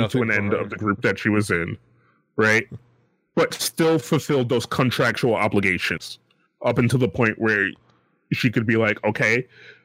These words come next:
Speaker 2: "I no longer want to do another contract with you guys. I'd rather go out on my own and do things." You know what I mean? Like, it's, it's, you have
Speaker 1: Which,
Speaker 2: contractual
Speaker 1: which we,
Speaker 2: obligations that you,
Speaker 1: which
Speaker 2: you
Speaker 1: I
Speaker 2: have
Speaker 1: think,
Speaker 2: to.
Speaker 1: I think she's still technically under contract. I don't know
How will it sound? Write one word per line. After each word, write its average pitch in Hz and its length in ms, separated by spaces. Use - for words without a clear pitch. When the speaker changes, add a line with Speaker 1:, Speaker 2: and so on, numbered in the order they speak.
Speaker 2:
"I 104 140
no 113 180
longer 131 380
want 120 380
to 147 100
do 113 200
another 107 340
contract 131 480
with - 120
you 95 80
guys. 92 360
I'd 104 200
rather 104 300
go 101 200
out 95 160
on 110 100
my 107 180
own 147 240
and 101 180
do 87 140
things." - 420
You 139 60
know 135 60
what 131 80
I 127 60
mean? 127 260
Like, 131 320
it's, 156 260
it's, 156 420
you 143 80
have 180 160
Speaker 1:
Which, 170 80
Speaker 2:
contractual 151 540
Speaker 1:
which 120 100
we, 113 40
Speaker 2:
obligations 104 420
that 98 200
you, 113 80
Speaker 1:
which 113 220
Speaker 2:
you 107 140
Speaker 1:
I 123 40
Speaker 2:
have 107 140
Speaker 1:
think, - 160
Speaker 2:
to. - 60
Speaker 1:
I 104 60
think 131 220
she's 139 220
still 151 200
technically 117 840
under 98 280
contract. 92 560
I 95 60
don't 98 140
know 98 140